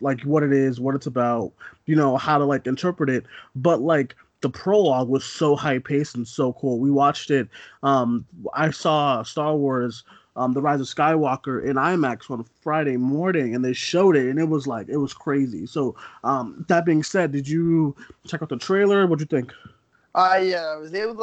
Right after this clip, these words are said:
Speaker 2: to check out the trailer. Sadly, again, with me and my theater just being awful, I don't have an imax theater. The, the closest one's, like,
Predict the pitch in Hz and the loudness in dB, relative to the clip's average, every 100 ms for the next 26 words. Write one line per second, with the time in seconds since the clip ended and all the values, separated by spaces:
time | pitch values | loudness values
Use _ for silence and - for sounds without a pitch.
0 | 220 226 202 202 202 - 180 175 170 175 | -6 -6 -8 -8 -10 -14 -10 -10 -8 -12
1 | 165 - 190 180 170 175 165 165 165 165 | -14 -10 -4 -4 -6 -10 -10 -12 -12 -14
2 | 156 175 170 160 160 147 147 180 170 160 | -14 -14 -12 -10 -8 -10 -10 -12 -10 -10
3 | 151 - 151 147 135 143 - 143 147 170 | -14 -12 -10 -6 -6 -6 -6 -6 -4 -4
4 | 170 - 175 165 156 156 160 160 - - | -4 -6 -6 -6 -6 -8 -8 -10 -12 -14
5 | 175 165 170 156 147 147 - 180 165 160 | -10 -6 -6 -8 -12 -14 -2 -2 -2 -10
6 | 165 160 147 | -8 -4 -6